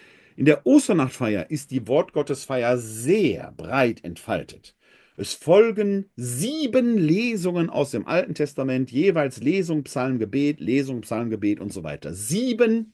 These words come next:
Lesungen. Von diesen sieben Lesungen müssen mindestens drei genommen werden. Die Zelebranten können auswählen. Ich habe es erst einmal in meinem neunundfünfzig Jahre währenden Leben erlebt, dass alle sieben Lesungen gelesen wurden. Meistens hört man drei oder vier.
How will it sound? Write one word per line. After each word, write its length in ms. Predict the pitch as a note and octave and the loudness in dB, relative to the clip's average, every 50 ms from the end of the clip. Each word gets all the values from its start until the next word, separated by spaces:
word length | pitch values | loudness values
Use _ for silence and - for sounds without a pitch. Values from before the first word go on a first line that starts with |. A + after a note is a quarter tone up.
| _ _ _ | _ _ _
Lesungen. 640 | - F#2+ D3 G3 G#3 F3+ C3+ A2+ D#2 C#2 - - _ _ _ _ _ _ _ _ _ _ _ _ _ _ _ _ _ _ _ _ _ _ _ _ _ _ _ _ _ _ _ _ _ _ _ _ _ _ _ _ _ _ _ _ _ _ - | 0 4 4 6 6 4 2 0 -4 -6 -12 -18 _ _ _ _ _ _ _ _ _ _ _ _ _ _ _ _ _ _ _ _ _ _ _ _ _ _ _ _ _ _ _ _ _ _ _ _ _ _ _ _ _ _ _ _ _ _ 6
Von 140 | F3+ F#3 F#3 | 6 8 8
diesen 280 | A3+ B3 A#3+ A#3+ G#3+ | 8 8 8 8 6
sieben 460 | D3+ A2 C#3 F3+ C#4 D4 A#3+ A#3+ A3 | 6 4 2 0 0 2 2 4 6
Lesungen 680 | F#3+ D#3+ E3 F3+ A3 A#3+ A3 A#3 A#3+ A#3+ A#3+ A3 F#3+ E3 | 6 6 6 6 4 2 2 0 0 2 4 4 6 6
müssen 440 | F3+ G#3+ G#3+ - G#3 F#3 F3 E3+ | 4 4 2 2 2 4 4 6
mindestens 800 | E3 F3+ G#3+ A#3+ A#3+ A#3+ A3+ A#3 G#3+ - - A#3 A#3 A3 - - | 6 6 6 6 6 4 4 0 -4 -4 -4 -4 -2 -4 -6 -6
drei 460 | - F#3+ D#3+ D#3+ F3+ G3 A3 A#3+ B3 A#3+ | -2 0 0 2 2 4 4 4 4 2
genommen 580 | G3+ B3 A#3 A3+ A3 B3 B3+ A#3 F3+ C#3 A#2 | 2 2 2 2 4 4 4 4 4 4 2
werden. 340 | G#2+ G2 F2 D2+ C#2 D2+ D2 | 2 0 -2 -2 -4 -6 -8
Die 140 | D#2 E2 D#2+ | -8 -8 -6
Zelebranten 800 | - - C#3 D3+ D3+ C3 A2 G2+ A2+ C3+ D#3 F#3 - A3+ F3 - | -2 0 2 2 2 2 0 -2 0 0 0 0 -2 -4 -6 -4
können 300 | - E3+ F3 F3 F3 G#3 | -2 0 0 0 -2 -2
auswählen. 500 | - F3 D#3+ E3+ E3 - - F2+ E2+ E2 | 0 2 2 2 2 0 -2 -2 -2 -2
Ich 160 | F2 - - | -4 -4 -6
habe 260 | C#3 E3+ F#3 G3+ G3+ | -6 -6 -6 -6 -6
es 100 | F#3+ - | -6 -6
erst 360 | - - E3+ D#3+ - - _ _ | -4 -4 -4 -4 -4 -8 _ _
einmal 640 | - F#3+ A3+ A#3 A3+ G#3+ G#3 G#3+ G#3+ G#3+ G#3+ G#3+ G#3+ | -4 -2 -2 0 0 0 0 0 -2 -2 -4 -4 -4
in 120 | - F3 D#3 | -4 -4 -2
meinem 320 | D#3 E3 E3 D#3+ C#3+ C3 | -2 -2 -2 -2 -2 -2
neunundfünfzig 640 | C#3 E3+ G#3 G#3 G3+ F3+ - - F3+ E3 - D3+ C#3 | -2 -2 -2 -4 -6 -6 -8 -10 -12 -10 -6 -4 -2
Jahre 220 | C#3+ C#3+ C#3 C3 | -2 -2 0 2
währenden 320 | C3+ C#3+ D#3 D#3+ D#3 C3 | 2 2 4 4 2 0
Leben 280 | A#2+ C3 D#3 E3 D3+ D#3 | 0 0 0 0 0 -2
erlebt, 380 | D3+ B2+ A2+ A#2 C3+ D3+ - - | -4 -4 -2 -2 -2 -2 -2 -4
dass 100 | - - | -6 -4
alle 240 | - D#3 D3+ C#3 | -2 0 2 2
sieben 400 | B2+ A#2+ C#3 G#3 B3 G#3+ G3 D3 | 2 2 2 2 2 2 2 2
Lesungen 360 | A#2 G#2+ G#2+ G#2+ F#2+ F#2+ F2+ F2 | 2 2 0 0 -2 -4 -4 -4
gelesen 380 | F2 E2 E2 D#2+ D#2+ E2+ E2+ | -2 -2 -2 -2 -4 -6 -8
wurden. 360 | D#2 E2 E2 F#2 A#2 C#3+ C3 | -8 -6 -4 -2 -2 0 0
Meistens 420 | A2 G#2+ C#3 F#3+ F#3+ - - C3 - | 0 0 2 0 0 -2 -4 -2 -2
hört 160 | C#3+ - - | -2 -2 -2
man 160 | - A2 A2 | -4 -6 -6
drei 400 | G2+ G#2+ F#2 G#2 A#2+ C#3 D3+ - | -6 -6 -4 0 0 2 2 2
oder 260 | - A#2+ G#2 G#2+ F#2+ | 0 -2 -2 -2 -4
vier. 520 | E2 - - - F#2+ F#2+ G2 A#2 F#3+ C#4 | -6 -8 -8 -6 -2 -2 0 0 -2 -4